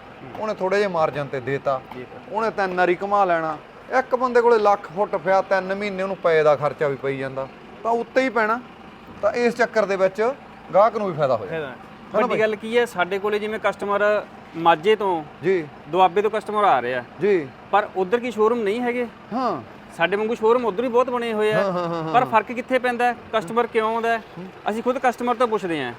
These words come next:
Speaker 1: ਹੂੰ।
Speaker 2: ਵੀ ਤੁਹਾਨੂੰ ਕਸਟਮਰ ਕਦੋਂ ਦੱਸੂਗਾ? ਮਾਲ ਲੈਣ ਤੋਂ ਬਾਅਦ ਦੱਸੂਗਾ
Speaker 1: ਹਾਂ।
Speaker 2: ਵੀ ਅਸੀਂ ਇੱਥੇ ਕਿਉਂ ਚੱਲ ਕੇ ਆਏ ਹਾਂ।
Speaker 1: ਜੀ।
Speaker 2: ਸਾਡੇ ਵਿੱਚ ਕੋਈ ਓਲਾ ਨਹੀਂ, ਜੋ ਸਾਡਾ ਸੇਮ ਰੇਟ ਹੈ, ਹਾਈ ਗਲੋਸ, ਗਲੋਸ ਕੁਛ ਵੀ ਲਗਾ ਲਓ।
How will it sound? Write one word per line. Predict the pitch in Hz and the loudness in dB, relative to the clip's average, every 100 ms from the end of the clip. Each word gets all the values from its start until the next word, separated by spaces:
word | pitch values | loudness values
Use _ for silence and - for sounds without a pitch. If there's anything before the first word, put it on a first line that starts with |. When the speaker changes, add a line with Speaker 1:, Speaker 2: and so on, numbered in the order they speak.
| 226 | -6
Speaker 1:
ਹੂੰ। | 330 262 131 - - - - - 175 | -4 -4 -8 -14 -20 -20 -20 -14 -8
Speaker 2:
ਵੀ | |
ਤੁਹਾਨੂੰ | 226 226 233 247 254 247 - - - | -2 0 2 0 -2 -6 -16 -10 0
ਕਸਟਮਰ | 214 226 247 | 0 2 0
ਕਦੋਂ | 247 240 | 2 2
ਦੱਸੂਗਾ? | 240 240 262 | 0 0 0
ਮਾਲ | 247 220 220 | 4 6 6
ਲੈਣ | 226 220 | 4 0
ਤੋਂ | 220 226 | 0 4
ਬਾਅਦ | 247 | 4
ਦੱਸੂਗਾ | 240 - 170 139 117 - 214 | 2 -2 -4 -2 -2 -4 2
Speaker 1:
ਹਾਂ। | 269 233 156 | 4 4 2
Speaker 2:
ਵੀ | 226 | 0
ਅਸੀਂ | 233 | 0
ਇੱਥੇ | 233 | -2
ਕਿਉਂ | 247 233 214 | 0 0 0
ਚੱਲ | 196 185 | 0 0
ਕੇ | 160 | -4
ਆਏ | 147 135 | -4 -6
ਹਾਂ। | 113 117 | -8 -6
Speaker 1:
ਜੀ। | 185 208 143 107 - - - | -2 -2 -4 -8 -16 -18 -8
Speaker 2:
ਸਾਡੇ | 185 196 233 | 0 2 2
ਵਿੱਚ | 247 247 | 0 -4
ਕੋਈ | 247 240 | 2 4
ਓਲਾ | 254 247 254 | 6 4 2
ਨਹੀਂ, | 254 | 0
ਜੋ | 202 220 | 2 4
ਸਾਡਾ | 247 233 233 | 4 2 0
ਸੇਮ | 233 220 220 | 0 0 2
ਰੇਟ | 226 220 | 2 2
ਹੈ, | 226 233 226 - - | 2 2 0 -4 2
ਹਾਈ | 196 | 4
ਗਲੋਸ, | 196 214 214 208 | 6 4 4 2
ਗਲੋਸ | 208 190 196 208 | 0 6 6 4
ਕੁਛ | 220 220 | -4 -4
ਵੀ | 262 | 0
ਲਗਾ | 254 202 | 4 4
ਲਓ। | 147 117 | 2 -2